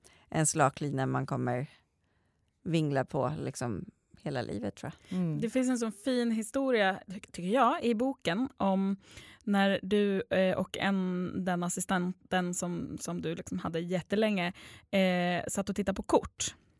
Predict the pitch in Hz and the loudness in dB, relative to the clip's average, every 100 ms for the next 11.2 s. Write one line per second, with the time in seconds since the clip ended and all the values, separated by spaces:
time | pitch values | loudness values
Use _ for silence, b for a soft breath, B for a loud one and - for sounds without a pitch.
0 | _ _ _ 170 165 175 160 156 151 147 | _ _ _ -6 -2 4 4 4 0 -4
1 | - 147 165 143 143 147 165 - 170 - | -4 0 0 0 -2 -2 -4 -4 -6 -6
2 | 151 151 - 165 180 165 147 135 - - | -8 -8 -4 -6 -4 -4 -2 -4 -8 -14
3 | - 143 - - - - 143 143 156 - | -8 -8 -8 -14 -16 -8 -6 -4 -6 -6
4 | - 151 170 170 160 156 147 139 139 - | -6 -4 -4 -4 -4 -4 -2 -4 -6 -8
5 | - _ _ _ _ _ _ _ _ - | -12 _ _ _ _ _ _ _ _ -12
6 | 170 165 151 - - - - - - - | -8 -6 -8 -10 -14 -16 -16 -16 -20 -10
7 | 160 147 139 135 - 117 110 135 92 156 | -6 -4 -4 -4 -6 -6 -6 -6 -6 -6
8 | 87 113 120 160 _ _ _ _ _ _ | -6 -4 -4 -6 _ _ _ _ _ _
9 | _ _ - 156 165 143 - 180 - 120 | _ _ -4 0 0 0 -2 -4 -4 0
10 | 165 143 147 214 - - _ _ _ - | 2 2 0 -2 -4 -8 _ _ _ -4
11 | 147 143 | 0 2